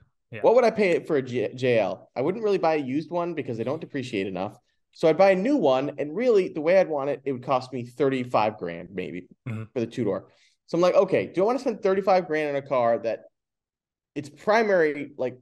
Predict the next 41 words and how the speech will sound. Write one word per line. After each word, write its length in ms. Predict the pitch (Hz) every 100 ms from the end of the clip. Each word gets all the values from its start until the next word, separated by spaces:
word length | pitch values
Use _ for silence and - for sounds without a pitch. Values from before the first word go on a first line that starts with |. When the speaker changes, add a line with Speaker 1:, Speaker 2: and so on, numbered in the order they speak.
| _
Speaker 2:
purposes, 680 | 202 196 180 190 175 170 - _ _ -
like, 200 | 139 131
are 140 | 113
already 280 | 160 180 160
taken 300 | 170 151 143
care 220 | 147 139
of 140 | 139 131
with 140 | 123
my 200 | 107 101 - _ 113
other, 380 | 131 175 165 _ _ _ -
you 100 | 131
know, 100 | 123
with 160 | 120
the 80 | 120
Z 240 | - 127
J 360 | 143 170 185 - - _ _
when 100 | 98
it's 100 | -
finished?" 320 | - 113 139 - _ _ _ _ _ - - _ _
Or, 540 | 277 240 175 185 294 _ _ _ _ -
or 280 | 269 302
do 120 | 254 240
I 80 |
want 320 | 196 165 160 156
to 60 |
get 180 | 143 147
something 340 | 143 131 131 117
that 280 | 107 104
is 460 | 110 107 98 95 - _ _ _ _ _ -
an 80 | 127
engineering 560 | 156 131 120 117 101
marvel? 360 | 92 85 82 -
Let's 180 | 196 240
be 140 | 254
honest, 300 | 233 208 135
the 60 | 147
J 280 | 131 175 214
L 120 | 208
is 100 | 185
a 40 | 170
marvel, 460 | 156 156 123 90